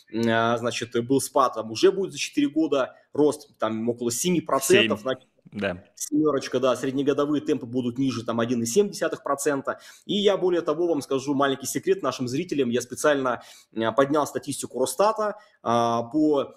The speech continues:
Speaker 1: динамике индекса физического производства В В П. Вы можете это все в интернете найти на сайте Росстата. Можете проще вбить, а, в поисковике Гугла, а, значит, а, Russia G D P, constant price, а, значит, и посмотреть в физическом выражении, зачистка от инфляции, официальные данные, как менялся российский В В П,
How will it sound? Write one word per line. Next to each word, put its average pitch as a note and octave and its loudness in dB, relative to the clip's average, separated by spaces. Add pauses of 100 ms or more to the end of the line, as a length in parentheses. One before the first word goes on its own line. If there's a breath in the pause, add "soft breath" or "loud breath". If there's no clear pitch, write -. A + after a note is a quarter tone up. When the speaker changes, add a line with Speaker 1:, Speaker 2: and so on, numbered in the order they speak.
(160)
Speaker 1:
динамике D3+ 0
индекса C#3+ -2
физического C#3 -4
производства C3 0
В A2 -8
В B2 0
П. G3 0
Вы C3+ -4
можете C3 -2
это A#2+ -4
все B2 -12
в B2 -6
интернете B2+ -2
найти A#2+ -6
на F#3+ -2
сайте D#3 -4
Росстата. D3 0 (180 loud breath)
Можете C3+ 0
проще D#3 0
вбить, B2+ -8 (200 soft breath)
а, A2+ 0
в A2+ -6
поисковике C3+ 2
Гугла, B2+ 0 (280 loud breath)
а, A2+ 2
значит, A#2 -2
а, A#2 0 (240 loud breath)
Russia D3 4
G B2+ -4
D C3 -2
P, G#3 -2
constant C#3+ 0
price, F#3+ 0
а, A#2 0
значит, A#2 -6
и E3+ -6
посмотреть E3 0
в - -18
физическом C3+ -6
выражении, C#3 0
зачистка C3+ -2
от A#2 -4
инфляции, D3 0
официальные B2+ -2
данные, C#3 0
как - -16
менялся B2+ -4
российский A2+ -12
В A#2 -4
В C3+ 0
П, A2+ -2